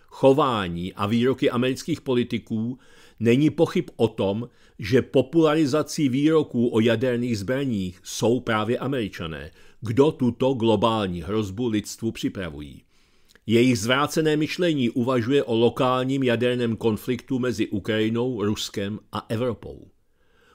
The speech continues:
U S A nemají na své bezohledné cestě ke světové nadvládě žádné přátele. Jsou ochotni obětovat i Evropu. Nepotřebují silnou Evropu, ale slabou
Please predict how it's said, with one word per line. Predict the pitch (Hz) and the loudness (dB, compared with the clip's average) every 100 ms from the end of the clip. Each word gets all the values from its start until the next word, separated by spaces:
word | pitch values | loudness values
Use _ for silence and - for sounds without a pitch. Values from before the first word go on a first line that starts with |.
| _ | _
U | 123 135 | 4 4
S | 143 - | 4 2
A | 139 | 2
nemají | 123 135 156 156 | 4 2 2 2
na | 135 | 0
své | 135 - 147 | -2 0 0
bezohledné | 120 123 117 123 139 131 135 | 2 2 4 4 2 0 -4
cestě | 127 143 135 - | -2 -4 -4 -4
ke | 113 117 | -2 -2
světové | - 123 113 127 120 | -2 -4 -2 0 0
nadvládě | 110 104 117 113 110 104 | 0 0 -2 -2 -4 -4
žádné | 98 101 104 113 117 | -2 -2 -2 -2 -4
přátele. | - 107 101 - 73 - _ _ _ - | -4 -6 -6 -8 -8 -10 _ _ _ -10
Jsou | 110 120 | 0 2
ochotni | 120 123 - 139 139 135 | 2 0 0 -2 -2 -2
obětovat | 117 113 110 120 113 - | 0 2 2 0 -2 -2
i | - 123 | -6 0
Evropu. | 123 113 87 - 58 _ _ _ _ _ | 0 0 -4 -8 -18 _ _ _ _ _
Nepotřebují | 110 127 160 - - 90 98 | 2 2 2 -2 -2 -2 -2
silnou | 90 - 104 107 - | -2 0 0 0 -2
Evropu, | 101 110 110 | -4 -4 -2
ale | 110 120 | 0 2
slabou | 120 - 110 110 123 123 127 | 2 2 2 2 2 2 -2